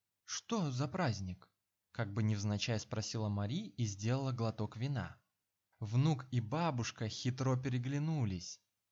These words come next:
Пьер доживал кусок пирожного и искусно перевел тему, обратившись к Китти, которая тоже начала ужин со сладкого. «Мое вкуснее»,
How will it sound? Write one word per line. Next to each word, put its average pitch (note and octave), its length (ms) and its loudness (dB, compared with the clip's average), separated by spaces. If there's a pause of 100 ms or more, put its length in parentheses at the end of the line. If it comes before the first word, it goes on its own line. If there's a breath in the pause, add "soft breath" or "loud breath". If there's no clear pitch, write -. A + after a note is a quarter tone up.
(260)
Пьер E3 420 2
доживал A#2+ 480 4
кусок B2+ 440 -2
пирожного A#2+ 760 2 (100)
и A2+ 140 2
искусно F3 560 -2
перевел F3+ 460 0
тему, A2 580 2
обратившись C3 800 -2
к - 60 -18
Китти, A2 600 -2 (200 soft breath)
которая A#2 440 0
тоже A2+ 440 4
начала G#2 500 0
ужин E3 480 0
со - 200 -4
сладкого. F#2 680 -2 (520)
«Мое C#3 340 4
вкуснее», C3+ 720 2